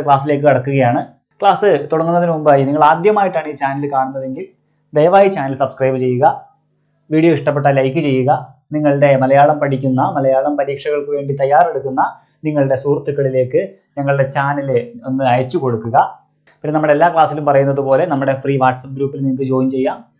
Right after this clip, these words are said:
മാതൃകാ ചോദ്യോത്തരങ്ങളും മുൻവർഷ ചോദ്യോത്തരങ്ങളും നമ്മളതിൽ പങ്കുവയ്ക്കുന്നുണ്ട്.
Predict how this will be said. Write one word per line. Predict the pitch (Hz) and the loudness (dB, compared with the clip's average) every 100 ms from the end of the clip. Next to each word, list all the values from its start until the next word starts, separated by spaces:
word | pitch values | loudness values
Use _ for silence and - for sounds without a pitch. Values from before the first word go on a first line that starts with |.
| _ - | _ -6
മാതൃകാ | 135 147 160 185 185 | -2 0 0 0 2
ചോദ്യോത്തരങ്ങളും | 151 143 147 139 135 135 131 - _ _ _ 139 | 0 2 2 2 2 0 -2 -8 _ _ _ -4
മുൻവർഷ | 175 190 190 180 147 | -2 0 0 -2 -2
ചോദ്യോത്തരങ്ങളും | 139 139 135 135 131 | 0 0 0 -2 -4
നമ്മളതിൽ | 127 131 131 131 123 _ | -4 -4 -2 -4 -6 _
പങ്കുവയ്ക്കുന്നുണ്ട്. | 131 131 131 127 131 127 127 | -4 0 0 0 -2 0 0